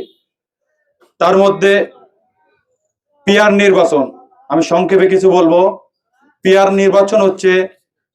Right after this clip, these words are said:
প্রফেশনাল রিপ্রেজেন্টেশন, সংখ্যানুপাতিক নির্বাচন। মনে করেন আমাদের এই আসনে ছয় লক্ষ ভোট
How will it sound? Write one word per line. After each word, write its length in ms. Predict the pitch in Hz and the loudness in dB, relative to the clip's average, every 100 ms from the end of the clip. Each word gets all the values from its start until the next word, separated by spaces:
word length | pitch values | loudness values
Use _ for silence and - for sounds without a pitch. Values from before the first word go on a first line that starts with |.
| - | -4
প্রফেশনাল 760 | 196 208 226 202 190 190 190 - - _ _ - | -2 0 0 0 0 0 -2 -6 -18 _ _ -2
রিপ্রেজেন্টেশন, 1000 | 190 190 196 190 190 185 180 151 117 - _ _ - - _ _ _ _ _ _ _ _ _ _ _ _ _ _ - | -2 0 0 2 0 -2 -2 -2 -6 -10 _ _ -20 -20 _ _ _ _ _ _ _ _ _ _ _ _ _ _ -6
সংখ্যানুপাতিক 840 | - 214 214 226 220 214 220 202 | -2 0 2 0 2 0 -2 -2
নির্বাচন। 580 | 190 180 254 - - - _ _ _ _ _ _ _ _ _ - | -2 0 0 -2 -6 -10 _ _ _ _ _ _ _ _ _ -4
মনে 220 | 165 214 | 0 0
করেন 360 | 220 226 240 247 | 0 0 0 -2
আমাদের 420 | 185 202 208 220 | -2 0 0 0
এই 380 | 220 220 220 _ _ _ _ | 0 -2 -4 _ _ _ _
আসনে 540 | 165 190 214 226 240 - - - - _ _ _ _ _ _ | -4 -2 0 0 -2 -6 -14 -20 -20 _ _ _ _ _ _
ছয় 260 | - 233 226 | -6 -2 0
লক্ষ 260 | 254 254 247 | 0 -2 -2
ভোট 300 | 185 - | 0 -2